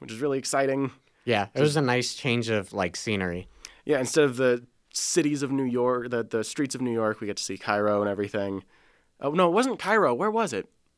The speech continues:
Speaker 1: It was Casablanca.
Speaker 2: Yeah, I think it was Casablanca.
Speaker 1: No, not Casablanca. Where's Casablanca takes pla-, take place?
Speaker 2: I don't know. He was somewhere around there.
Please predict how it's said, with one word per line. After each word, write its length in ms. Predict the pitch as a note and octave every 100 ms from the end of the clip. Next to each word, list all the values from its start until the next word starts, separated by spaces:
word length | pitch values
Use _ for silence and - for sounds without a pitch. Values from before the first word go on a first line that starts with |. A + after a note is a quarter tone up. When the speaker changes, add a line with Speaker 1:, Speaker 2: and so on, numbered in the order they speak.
| _ _ _ _ _ _
Speaker 1:
It 80 | D3
was 160 | D3
Casablanca. 640 | - F3+ E3 D3 B2+ E2+ - _ -
Speaker 2:
Yeah, 240 | C3+ F#2 - _ - _ _ _
I 60 | A#2
think 160 | A#2
it 40 | G2
was 120 | F#2
Casablanca. 440 | - - - -
Speaker 1:
No, 80 | C#3+
not 140 | C#3+ C#3
Casablanca. 400 | A#2+ F#2+ G2 G2+
Where's 140 | C#3
Casablanca 440 | - C3 G#2+ G#2+ G2
takes 200 | G2 F2+
pla-, 160 | F2 -
take 200 | - G2
place? 320 | F2 E2 - - _ _ _ _ _ _ _ _ -
Speaker 2:
I 100 | A2+
don't 100 | F2+
know. 100 | - _
He 180 | C3
was 140 | E3 E3
somewhere 420 | G3 E3+ D3 A2
around 240 | G2 F2+
there. 200 | E2 D#2